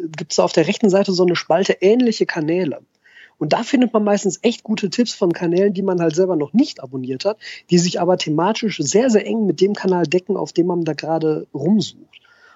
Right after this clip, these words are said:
Und so findet man eigentlich relativ schnell direkt so vier, fünf Kanäle für sein Thema, die einen dann auch wirklich weiterbringen, weil sie halt, ähm, thematisch sehr gut ineinander greifen.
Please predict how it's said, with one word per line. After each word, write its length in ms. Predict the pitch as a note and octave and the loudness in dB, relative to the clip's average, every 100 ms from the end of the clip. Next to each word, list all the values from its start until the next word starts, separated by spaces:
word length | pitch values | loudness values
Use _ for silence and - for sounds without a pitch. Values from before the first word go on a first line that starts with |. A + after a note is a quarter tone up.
| _ | _
Und 120 | C#3+ | 0
so 100 | D#3 | 0
findet 280 | D#3 G#3 F3+ | 2 2 2
man 120 | F#3 | 0
eigentlich 300 | F3+ E3+ D#3 | -2 -6 -2
relativ 380 | F3 F#3 F#3 D#3 | 0 0 -2 -6
schnell 420 | D3+ E3+ G3+ G3 | 0 2 2 0
direkt 380 | D#3+ D3+ F3 - | -2 -4 -4 0
so 120 | E3+ | -2
vier, 220 | D#3+ F#3 | 0 -2
fünf 280 | F3+ F3+ F3 | -2 -4 -4
Kanäle 440 | - D#3 E3+ F#3 F3+ | -2 2 4 4 2
für 160 | D#3 | 0
sein 240 | C#3+ D#3 D3+ | 0 0 0
Thema, 420 | G3 F3+ C#3+ F3+ - - - | -2 -2 -2 -6 -12 -20 -4
die 100 | D3+ | 2
einen 140 | D3+ D#3 | 4 4
dann 120 | E3 | 4
auch 140 | D#3 | 2
wirklich 280 | C#3 E3 C#3 | 0 -2 -2
weiterbringen, 520 | D3+ F3+ D3+ B2+ B2+ | -2 -2 -4 -6 -8
weil 180 | C3 C3 | -8 -6
sie 200 | C3 C3+ | -6 -4
halt, 240 | C#3 C3+ C#3+ | -4 -6 -4
ähm, 180 | C3+ | -4
thematisch 400 | C3+ C#3 C#3+ C#3+ | -4 0 0 2
sehr 140 | B2+ D3 | 2 2
gut 160 | D3 | 0
ineinander 420 | D3+ C3+ C3 D#3 D3+ | -6 -8 -6 -4 -6
greifen. 420 | - - - | -8 -20 -20